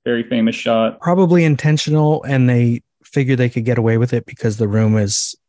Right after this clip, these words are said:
Speaker 2: visibly such the opposite.
Speaker 1: Mm-hmm.
Speaker 2: It's not bright white and well lit. It's dark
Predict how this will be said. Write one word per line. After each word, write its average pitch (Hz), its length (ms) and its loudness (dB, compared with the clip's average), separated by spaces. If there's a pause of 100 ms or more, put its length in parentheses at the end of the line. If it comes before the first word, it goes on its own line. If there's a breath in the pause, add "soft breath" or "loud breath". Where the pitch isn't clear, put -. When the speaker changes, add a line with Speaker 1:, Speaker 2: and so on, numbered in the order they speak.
(140)
Speaker 2:
visibly 120 580 0
such - 440 -4
the 98 120 -6
opposite. 120 460 -4 (200)
Speaker 1:
Mm-hmm. 120 360 0 (160)
Speaker 2:
It's - 140 -8
not 104 240 -4
bright 107 320 0
white 104 340 -2
and 98 340 -2
well 98 240 -2
lit. 101 240 -2
It's - 240 -10
dark 98 480 -4